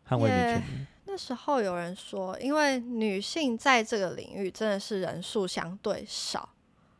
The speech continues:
Speaker 2: 所以我们就是特别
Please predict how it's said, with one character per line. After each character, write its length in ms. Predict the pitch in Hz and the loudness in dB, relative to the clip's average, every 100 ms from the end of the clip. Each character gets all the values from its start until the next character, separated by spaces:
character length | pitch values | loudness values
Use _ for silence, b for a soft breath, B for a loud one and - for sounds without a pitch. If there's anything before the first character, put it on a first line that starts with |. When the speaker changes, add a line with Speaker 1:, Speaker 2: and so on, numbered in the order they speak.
| b b _ | b b _
Speaker 2:
所 420 | - - 214 214 | -20 -2 4 4
以 440 | 226 247 202 180 175 b b b b | 4 2 0 -4 -6 b b b b
我 160 | - 202 | -8 -2
们 240 | 190 175 | 0 0
就 100 | 190 | 0
是 180 | 208 214 | -2 -2
特 380 | 196 - 311 214 | 0 2 4 2
别 420 | - - 101 - | 0 -8 -10 -10